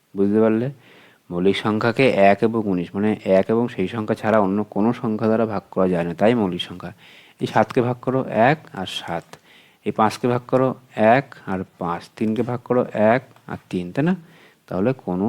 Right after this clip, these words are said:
সম-, মৌলিক সংখ্যাকে দুটি মাত্র সংখ্যা ছাড়া অন্য কোনো সংখ্যা দ্বারা ভাগ করা সম্ভব নয়। তারপর দেখো, পরের পেজে কী আছে, আমরা খুব দ্রুত করে যাব, সময় খুব কম তো। এখানে দেখো কী আছে,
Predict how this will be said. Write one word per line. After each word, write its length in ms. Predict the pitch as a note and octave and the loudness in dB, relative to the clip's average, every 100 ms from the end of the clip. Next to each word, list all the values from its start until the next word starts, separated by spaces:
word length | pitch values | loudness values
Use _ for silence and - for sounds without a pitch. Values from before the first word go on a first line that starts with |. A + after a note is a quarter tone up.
| C3+ | -4
সম-, 200 | - F#2+ | -6 -4
মৌলিক 240 | F2+ F2 F#2+ | -4 -4 -6
সংখ্যাকে 360 | G#2 G2+ A2 D#3 F#3 - - - - _ _ _ _ _ F#2+ | -6 -4 0 0 0 -4 -20 -20 -20 _ _ _ _ _ -6
দুটি 200 | G#2 D#3+ D3 | -4 2 2
মাত্র 160 | B2+ A2+ - | 2 -2 -2
সংখ্যা 240 | G2 F#2+ G2+ | -4 -2 -2
ছাড়া 140 | A2 B2 | 0 2
অন্য 120 | G#2 G2+ | 2 0
কোনো 120 | G#2 A2+ - | 0 -2 -2
সংখ্যা 260 | G2 F#2+ G2+ | -6 -2 2
দ্বারা 160 | A#2 A#2 | 2 0
ভাগ 120 | G#2 - | -4 -10
করা 120 | - G#2+ - | -4 -4 -4
সম্ভব 340 | F#2 F2 A2 G#2 F2+ | -8 -6 -4 -2 -2
নয়। 160 | E2+ - _ _ _ _ _ _ _ _ _ _ _ _ _ _ _ _ _ - | -6 -12 _ _ _ _ _ _ _ _ _ _ _ _ _ _ _ _ _ -4
তারপর 180 | F#2 F#2 | -2 0
দেখো, 160 | F#2 F#2 | 0 -2
পরের 180 | F#2 F2 | -2 -2
পেজে 160 | F#2+ F#2 F#2 | -2 -6 -2
কী 60 | F#2 | -4
আছে, 160 | F2+ - B2+ _ _ _ _ _ _ _ _ | -4 -8 -14 _ _ _ _ _ _ _ _
আমরা 140 | G2 G2 | -2 0
খুব 100 | A2 G#2 F#2 | 0 -2 -2
দ্রুত 180 | F#2 A2+ A2 | -2 -2 2
করে 120 | G#2 G#2+ | 4 4
যাব, 80 | A2+ - | 2 -2
সময় 240 | G2 F#2+ - | -2 -2 -2
খুব 100 | G#2+ - | -8 -2
কম 120 | G2+ A#2 | -2 0
তো। 80 | D#3 G#2+ - _ _ _ _ _ _ _ _ _ _ - _ - | -2 -2 -12 _ _ _ _ _ _ _ _ _ _ -20 _ -4
এখানে 160 | G2+ G2+ | 0 2
দেখো 140 | F#2+ F#2 | 0 2
কী 60 | G2+ | 0
আছে, 140 | F#2 | 0